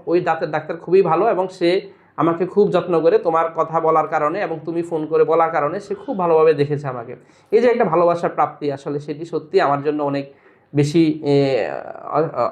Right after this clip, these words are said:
আনন্দের বিষয়। এবং এই ভালোবাসাগুলো আসলে প্রকাশ করার মতো অবস্থা আসলে ক্যামেরার সামনে নেই। প্রিয় দর্শক, সকল রুগীকে আসলে ভালোবাসি, সবসময় চেষ্টা করি রুগীদেরকে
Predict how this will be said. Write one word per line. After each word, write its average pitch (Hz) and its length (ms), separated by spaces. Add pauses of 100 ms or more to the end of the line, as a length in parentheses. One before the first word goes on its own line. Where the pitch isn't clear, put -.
আনন্দের 165 420
বিষয়। 123 340 (540)
এবং 175 200
এই 185 100
ভালোবাসাগুলো 160 580
আসলে 151 240
প্রকাশ 147 320
করার 151 320 (300)
মতো 147 260
অবস্থা 147 360
আসলে 143 200
ক্যামেরার 143 300
সামনে 131 300
নেই। 127 180 (680)
প্রিয় 165 160
দর্শক, 151 340 (960)
সকল 214 320
রুগীকে 202 320
আসলে 185 240
ভালোবাসি, 156 460
সবসময় 185 420
চেষ্টা 175 300
করি 175 180
রুগীদেরকে 160 520